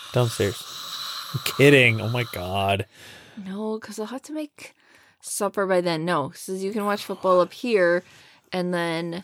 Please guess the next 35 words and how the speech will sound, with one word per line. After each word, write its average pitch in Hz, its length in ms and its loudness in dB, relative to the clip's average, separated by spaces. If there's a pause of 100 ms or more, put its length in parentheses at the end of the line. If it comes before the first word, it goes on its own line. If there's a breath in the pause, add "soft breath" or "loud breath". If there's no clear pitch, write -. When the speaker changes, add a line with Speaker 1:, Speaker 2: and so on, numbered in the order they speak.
Speaker 1:
No, 127 320 -6
'cause 135 180 -8
I 139 120 -2
can, 151 380 -2
I 139 100 4
can, 139 380 0
I 135 80 0
might 151 180 2
go 151 100 4
downstairs 131 420 2
and 120 80 0
do 113 40 0
some 117 160 -4
computer 107 300 0
stuff 110 200 0
for - 120 -4
a 98 40 0
little 104 200 2
bit, 107 260 2 (180)
but - 140 -10
then 104 160 0
I'll 101 100 0
probably 107 280 0
come 104 160 -4
back 101 180 -2
up, 101 160 -2
and 101 100 -2
I 104 100 -2
can 110 140 -4
always 110 200 -2
play 107 160 0
zombies 95 340 -6
on 92 80 -6
my 95 80 -6
laptop. - 460 -12